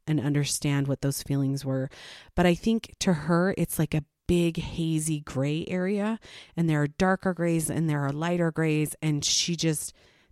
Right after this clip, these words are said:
the, I think it's kind of blurred together in a way. And there's not a lot of organization and there's not a lot of clarity. So I think it's really hard for her to tell the difference. So she just responded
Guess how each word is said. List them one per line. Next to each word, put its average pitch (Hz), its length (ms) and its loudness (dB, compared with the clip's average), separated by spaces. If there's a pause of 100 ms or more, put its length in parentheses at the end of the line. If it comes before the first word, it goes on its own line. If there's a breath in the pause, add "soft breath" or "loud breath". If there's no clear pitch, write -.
(140)
the, 180 160 2 (100)
I 165 80 -2
think 196 300 -4
it's - 200 -6
kind 170 320 0
of 151 240 -2
blurred 147 680 2 (160)
together 139 600 -2
in 175 180 0
a 170 80 4
way. 156 400 2 (560 loud breath)
And 143 380 2
there's 147 240 -2
not 156 160 2
a 151 40 2
lot 147 180 2
of 139 100 -4
organization 160 880 2
and 175 160 2
there's 151 160 0
not 151 160 2
a 151 60 0
lot 147 160 0
of 139 160 -6
clarity. 151 680 -2 (320 loud breath)
So - 200 0
I 143 80 4
think 170 320 -2
it's 151 160 -4
really 156 500 2
hard 151 420 2
for 151 160 -2
her 139 200 0
to 151 140 -8
tell 143 340 -2
the 165 100 2
difference. 208 640 0 (280 loud breath)
So - 240 4
she 160 220 0
just 151 300 0
responded 151 960 0